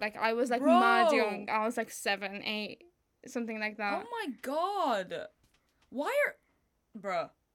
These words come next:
Speaker 1: I'm
Speaker 2: I
Speaker 1: telling you, it's insane. Th-, see, this is why I wanna talk about this stuff. Like, it's not okay. يعني, نحن, we reached a level, عن جد, it's not okay
Speaker 2: No one's
Speaker 1: anymore.
Speaker 2: saying it to boys, man.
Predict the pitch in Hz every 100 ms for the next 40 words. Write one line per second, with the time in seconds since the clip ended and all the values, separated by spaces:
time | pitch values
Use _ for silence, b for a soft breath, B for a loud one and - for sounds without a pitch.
0 | _ _ B B B B - 359 320 403
1 | 466 466 494 285 - 381 - 403 277 -
2 | 277 381 381 381 403 415 381 330 359 370
3 | - 330 339 339 320 320 - - 339 -
4 | - 320 269 - B B 302 339 - -
5 | - - 285 320 - 262 - 247 208 202
6 | _ _ _ 247 262 254 247 359 359 277
7 | 262 359 - - - 262 262 359 370 220
8 | 247 277 269 262 - 247 226 - - 208
9 | 233 302 339 320 330 320 262 220 269 302
10 | 233 233 240